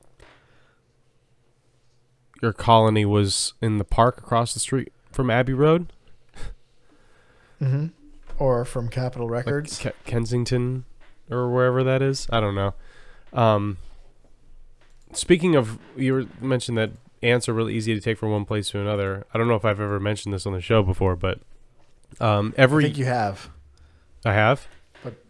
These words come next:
Speaker 2: but go ahead.
Speaker 1: With the, uh, my zoo?
Speaker 2: Yes.
Speaker 1: Okay, yeah. Well, in case anyone hasn't heard, heard,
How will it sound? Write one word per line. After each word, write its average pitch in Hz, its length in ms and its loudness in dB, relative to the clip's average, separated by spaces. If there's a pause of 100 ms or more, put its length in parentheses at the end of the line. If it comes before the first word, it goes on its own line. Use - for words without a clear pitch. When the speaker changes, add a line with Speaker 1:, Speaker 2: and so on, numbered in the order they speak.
(100)
Speaker 2:
but 131 220 -4
go 139 120 2
ahead. 127 220 2
Speaker 1:
With 117 160 2
the, 117 260 6
uh, 107 180 6
my 107 200 4
zoo? 110 460 2 (1040)
Speaker 2:
Yes. 135 460 -2
Speaker 1:
Okay, 104 340 2
yeah. 98 380 -2
Well, 131 160 10
in 131 60 6
case 165 260 8
anyone 135 300 8
hasn't 110 340 4
heard, - 540 -6 (100)
heard, 107 400 4